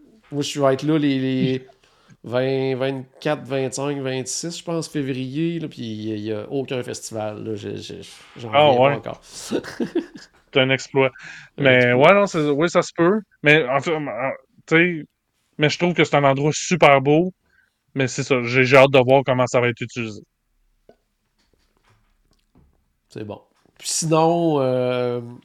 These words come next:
Speaker 1: d'autres expériences de, de, de, qui ont en lien avec Noël dans les parcs que t'avais jamais fait ou que t'as refait, que t'as apprécié ?
Speaker 2: Ben, Noël à Magic Kingdom Mine, ça, c'est sûr que c'était la première.
Speaker 1: Ouais.
Speaker 2: Euh, puis, tu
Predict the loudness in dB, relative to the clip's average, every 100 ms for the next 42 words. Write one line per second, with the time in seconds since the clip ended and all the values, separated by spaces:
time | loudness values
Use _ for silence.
0 | _ -18 -6 -4 -4 -8 -4 -4 -2 -2
1 | -2 -2 -4 -4 -6 -6 -6 -4 -6 -8
2 | -6 -6 -4 -6 -6 -6 -4 -2 -2 -2
3 | -4 -6 -8 -6 -4 -4 -8 -14 -12 -10
4 | -8 -8 -8 -10 -12 -16 -8 -4 -2 -2
5 | -4 -6 -10 -10 -10 -8 -12 -10 -10 -8
6 | -6 -6 -8 -8 -10 -8 -2 2 0 0
7 | _ _ _ _ _ _ _ _ _ _
8 | -6 2 8 10 8 6 4 6 6 6
9 | 2 2 -2 -2 -2 -2 -2 0 0 0
10 | -4 -8 -12 -10 -6 -4 -2 -4 0 0
11 | 0 -2 -4 -2 0 0 0 -4 -10 -14
12 | _ -8 -4 -4 -4 -4 -4 -4 -6 -6
13 | -6 -6 -10 _ -12 -6 -4 -4 -6 -8
14 | -10 -4